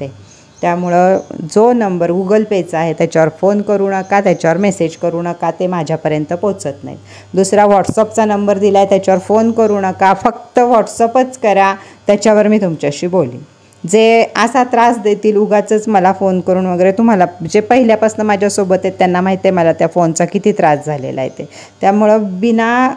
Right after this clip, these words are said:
अ, साया उगाचच सगळं बंद पडेल. त्याच्यामुळं तुम-, तुम्हाला गरज आहे,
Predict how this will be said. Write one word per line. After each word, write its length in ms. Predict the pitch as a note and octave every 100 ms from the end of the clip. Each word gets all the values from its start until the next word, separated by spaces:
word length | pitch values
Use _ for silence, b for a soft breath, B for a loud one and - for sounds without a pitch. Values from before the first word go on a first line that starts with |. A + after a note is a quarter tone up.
| -
अ, 300 | G3+ G3+ F#3+ -
साया 320 | A#3 G#3+ G#3+
उगाचच 520 | A#3+ A#3 B3 C#4 C4+
सगळं 260 | A#3 E3+ D#3
बंद 220 | D#3 D3
पडेल. 380 | C#3+ C3+ C3+ C#3
त्याच्यामुळं 600 | E3 E3+ F3+ F#3 F#3+ F4+ - B B B -
तुम-, 300 | G#3+ G#3+ F3+
तुम्हाला 360 | A#3 A3+ C4 B3+
गरज 400 | A3 G#3 G#3 F#3+
आहे, 380 | F#3 E3+ G3+